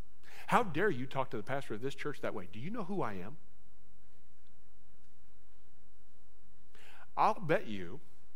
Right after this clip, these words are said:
in the next few minutes, I'll be able to round up all twelve elders, and we will instantly excommunicate you from this church from what, for what you just said. You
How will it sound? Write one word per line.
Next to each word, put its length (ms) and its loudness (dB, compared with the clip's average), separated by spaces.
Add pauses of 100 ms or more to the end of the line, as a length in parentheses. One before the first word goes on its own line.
(560)
in 100 0
the 80 0
next 240 0
few 180 0
minutes, 440 0 (120)
I'll 100 4
be 100 4
able 140 2
to 60 2
round 200 4
up 180 2
all 480 2 (280)
twelve 460 2
elders, 540 2 (500)
and 160 0
we 120 2
will 200 2
instantly 540 2
excommunicate 760 0
you 100 0
from 200 0
this 140 0
church 320 0 (160)
from 240 0
what, 300 2
for 120 0
what 220 -2
you 140 -2
just 240 0
said. 180 0 (1900)
You 400 0